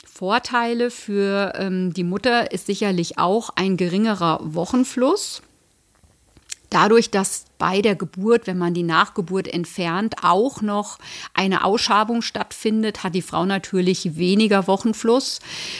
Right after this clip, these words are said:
Der ist auch meistens ein bisschen schneller so von der Dauer her, ähm, abgeschlossen, wie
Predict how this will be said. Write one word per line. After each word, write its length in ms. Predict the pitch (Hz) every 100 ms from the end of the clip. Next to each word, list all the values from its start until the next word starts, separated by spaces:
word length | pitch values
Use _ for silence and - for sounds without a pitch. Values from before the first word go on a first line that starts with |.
| - 190
Der 180 | 190
ist 200 | 233 -
auch 160 | 190 -
meistens 760 | 180 170 214 - 233 226 - -
ein 240 | 190 196 190
bisschen 760 | _ 220 262 269 - 220 208
schneller 520 | - - 180 202 208
so 140 | 185 180
von 240 | - 175
der 100 | 165
Dauer 400 | 160 165 208 269
her, 520 | 226 247 247 254 254 -
ähm, 360 | 214 220 220 -
abgeschlossen, 960 | - - - 247 - 226 240 247 240 247 _ - - - - -
wie 380 | 170 208 208